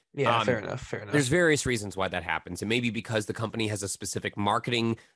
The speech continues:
Speaker 2: idea planned. You know, it may be related to, like, selling merchandise or something like that. And, and the timely release of confidential information is very important to these companies. Um, it, whether it's because of fomo or whether it's because of building off of the hype.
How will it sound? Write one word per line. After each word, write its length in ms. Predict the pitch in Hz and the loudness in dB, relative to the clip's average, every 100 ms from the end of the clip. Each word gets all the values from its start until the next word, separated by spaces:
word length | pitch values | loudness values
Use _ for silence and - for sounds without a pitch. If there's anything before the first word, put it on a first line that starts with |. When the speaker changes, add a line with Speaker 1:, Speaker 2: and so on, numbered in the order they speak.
| _ | _
Speaker 2:
idea 340 | 117 113 110 107 | -4 0 0 0
planned. 520 | - 120 110 110 104 | 0 0 2 0 0
You 60 | 98 | 0
know, 120 | 95 | -2
it 40 | |
may 160 | 92 107 | 0 -2
be 260 | 95 110 104 | 0 -2 -2
related 380 | 101 107 104 | -2 -2 -4
to, 80 | 95 | -6
like, 160 | 95 92 | -6 -6
selling 380 | - 113 104 95 | -4 -2 0 0
merchandise 680 | 101 110 107 104 104 104 | 0 0 -2 0 0 -2
or 60 | 101 | -6
something 300 | - 92 95 | -8 -8 -4
like 180 | 95 92 | -4 -2
that. 260 | 98 95 - _ _ | -2 -2 -6 _ _
And, 260 | 110 107 95 | -2 0 -2
and 320 | - 101 92 87 _ | -2 -2 -2 -6 _
the 80 | 110 | -8
timely 720 | - - - 185 190 175 151 | -6 -8 0 2 4 6 4
release 480 | 123 120 123 117 - - | 4 2 0 -2 -6 0
of 280 | 104 95 - | 0 0 -8
confidential 600 | - 104 104 98 95 95 | -4 -2 0 -2 0 -2
information 520 | 90 92 101 98 85 | 0 0 0 0 -8
is 100 | 82 | -6
very 240 | 92 92 | -4 -2
important 400 | 92 87 143 135 | -4 -2 -2 0
to 40 | 98 | -4
these 180 | 87 - | -6 -6
companies. 480 | 87 76 82 80 - _ _ _ | -8 -8 -14 -16 -20 _ _ _
Um, 360 | 110 107 101 95 _ _ _ _ | 0 0 0 -6 _ _ _ _
it, 60 | 143 | 0
whether 260 | 139 180 160 | 2 4 2
it's 80 | |
because 220 | - - 110 | 0 -2 -2
of 140 | - | 0
fomo 340 | - 226 208 | 2 4 6
or 120 | 196 180 | 4 4
whether 160 | 147 | 4
it's 100 | 139 | 2
because 240 | - 131 123 | -2 -6 -2
of 180 | 117 101 | -2 -2
building 340 | 135 139 131 | -2 2 2
off 200 | 113 107 | 2 0
of 120 | 104 | -4
the 80 | 98 | -4
hype. 380 | - 131 131 131 | 0 2 0 -2